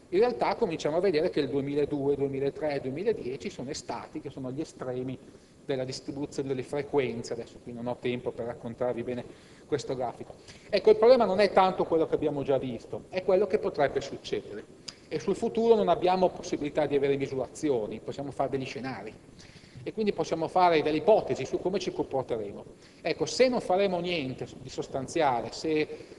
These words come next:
continueremo a rinviare il problema, la scienza del clima ci dice che se andremo avanti a emettere questi gas anche nel futuro, potremo arrivare a fine secolo con un aumento delle temperature di un tre quattro gradi,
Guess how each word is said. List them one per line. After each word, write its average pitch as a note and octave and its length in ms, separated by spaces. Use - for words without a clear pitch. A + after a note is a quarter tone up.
continueremo D3+ 500
a D3 40
rinviare C#3+ 520
il C#3+ 80
problema, D#3+ 520
la F#3 100
scienza G3+ 320
del G#3 160
clima G#3+ 280
ci - 120
dice F3+ 260
che D3+ 140
se - 100
andremo E3 260
avanti F3+ 320
a D#3 40
emettere D3+ 420
questi D#3 260
gas D#3+ 460
anche D#3+ 260
nel C#3 120
futuro, D#3 600
potremo F#3+ 340
arrivare F#3 320
a D3 40
fine F3 260
secolo F3+ 460
con D3 120
un D3 80
aumento E3 360
delle C#3+ 120
temperature D3 720
di D3 100
un B2+ 380
tre E3 260
quattro C#3 300
gradi, B2+ 440